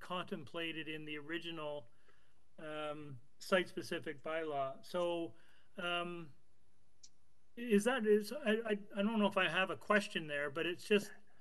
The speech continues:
it, it seems like, you know, a lot of the stuff that you've been doing wasn't part of the original, um, uh, bylaw, and you're kind of constantly adding on through this process.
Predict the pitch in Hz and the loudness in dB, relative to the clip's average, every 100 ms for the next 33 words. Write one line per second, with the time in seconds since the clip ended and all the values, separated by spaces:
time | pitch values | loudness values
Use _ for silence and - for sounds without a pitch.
0 | - 190 185 208 185 - 277 247 226 208 | -6 -2 2 4 4 6 6 6 6 6
1 | - - - 226 196 185 180 202 214 190 | 4 -14 -4 4 6 6 4 0 2 6
2 | 226 220 185 - 220 208 202 185 180 180 | 6 6 4 2 0 0 0 -2 0 4
3 | 202 190 175 165 - - - 185 202 202 | 4 4 0 -6 -12 -14 -10 2 4 4
4 | 190 - 196 185 175 170 185 185 175 170 | -2 4 6 6 4 2 0 0 -2 -4
5 | 156 147 - - - - - 175 160 156 | -6 -8 -12 -14 -14 -14 -6 -2 0 0
6 | 156 170 - - - - - 208 165 151 | -4 -10 -14 -14 -14 -14 -12 -8 -8 -4
7 | 190 226 202 160 160 165 - 214 175 170 | 0 2 2 0 -2 -4 -8 -6 -4 -2
8 | 170 170 165 - - - - - - - | 0 0 -2 -6 -14 -14 -14 -14 -14 -2
9 | 220 208 - 214 233 220 - 202 185 175 | 2 2 0 0 0 0 -4 -2 0 -2
10 | 196 185 190 196 180 180 185 190 190 170 | -2 -2 2 2 0 -2 -4 -2 -2 -4
11 | - 190 180 180 170 175 - - 180 175 | -2 0 2 0 -2 -2 -4 -6 -6 -4
12 | 156 131 117 | -6 -8 -10